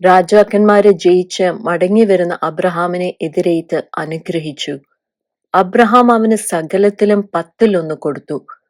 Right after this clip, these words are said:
അവന്റെ പേരിന് ആദ്യം നീതിയുടെ രാജാവെന്നും പിന്നെ ശാലേം രാജാവ് എന്നുവെച്ചാൽ സമാധാനത്തിന്റെ രാജാവെന്നും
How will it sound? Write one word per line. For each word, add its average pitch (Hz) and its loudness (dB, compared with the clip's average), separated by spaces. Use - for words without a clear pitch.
അവന്റെ 185 -2
പേരിന് 190 2
ആദ്യം 180 2
നീതിയുടെ 208 2
രാജാവെന്നും 156 0
പിന്നെ 208 4
ശാലേം 208 2
രാജാവ് 160 2
എന്നുവെച്ചാൽ 175 0
സമാധാനത്തിന്റെ 220 2
രാജാവെന്നും 160 -2